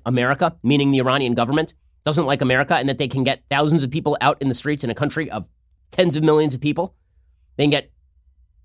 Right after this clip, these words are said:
a few thousand people out in the streets to yell about America at gunpoint. Well, shocker, it turns out they've been doing this for quite a while. Meanwhile,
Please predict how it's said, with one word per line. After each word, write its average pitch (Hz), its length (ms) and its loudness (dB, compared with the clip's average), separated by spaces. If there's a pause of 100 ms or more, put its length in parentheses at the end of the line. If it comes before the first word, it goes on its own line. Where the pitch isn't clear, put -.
(160)
a 147 100 2
few 185 200 2
thousand 160 300 2
people 151 200 -4
out 143 100 0
in 117 40 -10
the 131 60 -8
streets 151 400 -8
to - 80 -10
yell 131 220 2
about 139 260 2
America 131 320 -2
at 110 180 -2
gunpoint. 139 520 -2 (760)
Well, - 280 0 (200)
shocker, 165 540 0 (140)
it 151 80 -6
turns 196 200 2
out 175 120 2
they've 175 80 0
been 170 100 2
doing 165 180 2
this 151 120 -2
for 151 180 -4
quite 151 320 0
a 139 60 -2
while. 113 340 0 (920)
Meanwhile, 160 480 2